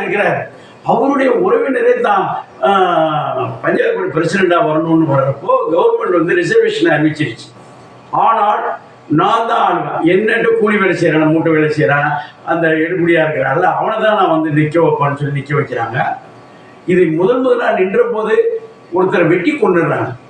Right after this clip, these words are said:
அவருடைய பேத்தி வந்து ஒரு நர்ஸா இருந்த ஊர்வலம்னா சர்வீஸ். பஞ்சாயத்து தேர்தலில் ஜாதி என்பது முக்கியத்துவம் வைத்தாலும் ஒரு சர்வீஸ் என்பது திருப்ப முடியும் என்பதை ஒரு அற்புதமாக கொண்டு போயிருக்காங்க.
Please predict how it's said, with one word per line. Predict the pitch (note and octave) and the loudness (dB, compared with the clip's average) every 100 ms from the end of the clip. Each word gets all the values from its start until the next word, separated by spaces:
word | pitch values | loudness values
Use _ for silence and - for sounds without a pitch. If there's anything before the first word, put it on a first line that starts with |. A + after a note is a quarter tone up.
| - - - - - | -20 -20 -20 -20 -6
அவருடைய | - D#3+ F#3 E3+ D3+ D3+ | -2 2 2 2 0 0
பேத்தி | D#3+ A3+ A3+ G#3 | 0 2 2 2
வந்து | E3 D3 D#3 | 0 0 -2
ஒரு | A#3+ | -2
நர்ஸா | A3+ A#3 - B3+ | 0 -2 0 0
இருந்த | - - | 0 0
ஊர்வலம்னா | - F#3 F#3+ F3 D3+ E3 | 2 4 4 4 2 0
சர்வீஸ். | E3+ - C4 C#4 C4 F3+ - - - - - - - - - - | -2 0 -2 0 -2 -2 -4 -12 -20 -20 -20 -20 -20 -20 -20 -6
பஞ்சாயத்து | D3+ F#3+ A3+ - D3 E3+ | -4 -2 0 0 -2 -2
தேர்தலில் | D#3+ E3 E3+ E3 | 0 0 0 -2
ஜாதி | C#3+ D#3+ G3+ A3 | 0 0 0 0
என்பது | G#3+ F3+ F3 E3+ | -2 -2 0 2
முக்கியத்துவம் | D3+ D3+ F#3 D#3+ D3+ | 2 2 0 2 2
வைத்தாலும் | C#3 C3+ C#3 G3 | 2 0 -2 0
ஒரு | E3+ | 0
சர்வீஸ் | D3+ - G#3 D4+ C#4 G#3 | -2 -2 -2 -2 -2 0
என்பது | E3 D#3+ F#3 | 0 2 0
திருப்ப | E3 F#3+ - F#3 | 0 -2 0 0
முடியும் | D#3 D3 C3+ | 2 2 2
என்பதை | B2+ C3 - | 0 0 -2
ஒரு | F#4+ C3 | 0 0
அற்புதமாக | C3 - D3+ D3 C3 | 0 -2 -2 0 0
கொண்டு | - C3 | -4 -8
போயிருக்காங்க. | B2 B2 A2+ - - | -4 -4 -4 -10 -12